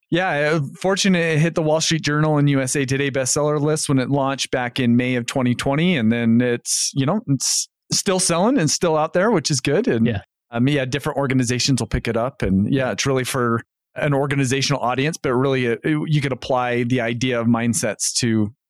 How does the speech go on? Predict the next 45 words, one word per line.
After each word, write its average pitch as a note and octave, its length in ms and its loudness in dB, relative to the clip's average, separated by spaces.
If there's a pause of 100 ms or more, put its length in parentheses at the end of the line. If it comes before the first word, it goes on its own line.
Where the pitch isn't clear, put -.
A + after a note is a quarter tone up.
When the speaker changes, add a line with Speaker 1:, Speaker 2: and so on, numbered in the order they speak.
(140)
Speaker 1:
everybody E3+ 560 0
in C#3+ 100 2
any C#3+ 180 0
situation D#3 560 0
'cause D3+ 200 0
our C#3 80 0
mindsets C#3 480 0
are B2+ 40 0
foundational B2+ 600 0
to - 100 -2
everything A#2 320 0
that G#2 80 2
we A2+ 100 2
do. C3 300 -2
Speaker 2:
Yeah, G2+ 180 -2 (180)
it's - 120 -2
true. G#2+ 200 -2 (280)
And C#3+ 320 0
so D#3 140 -2
just A3 180 -2
give A3+ 120 0 (140)
general D3+ 280 2
background B2 380 -4
about A2 180 -2
who C3+ 100 2
you C3 220 2
are, A#2+ 240 0
where A#2 140 2
you're A#2 100 0
from, A2 420 -2
what G#2+ 140 0
you A2 100 0
do G2 300 0
for G#2+ 200 -4
people A2 280 -2
who A2 120 2
maybe A2+ 360 0
this G#2+ 260 -2
is A2+ 80 0
their G#2+ 140 -2
first C3+ 320 -2
exposure A2 580 -2 (180)
to A2+ 100 0
Ryan G2+ 340 0
Gottfredson. - 500 -8